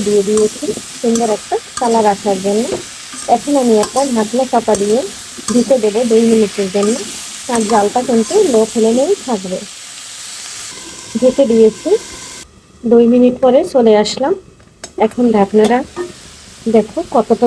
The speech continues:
জল বের হয়েছে। আর এই পাতা ফুলকপিটা দিয়ে কিন্তু এরকম জল বের হয়, এর জন্য আমি কষানোর সময় কখনো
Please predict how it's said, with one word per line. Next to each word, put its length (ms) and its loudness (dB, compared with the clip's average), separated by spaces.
জল 240 6
বের 160 4
হয়েছে। 280 2
আর 80 6
এই 160 6
পাতা 180 2
ফুলকপিটা 600 2
দিয়ে 160 6
কিন্তু 220 0
এরকম 260 2
জল 240 6
বের 200 4
হয়, 160 4
এর 120 4
জন্য 220 4
আমি 180 4
কষানোর 420 4
সময় 280 2
কখনো 240 4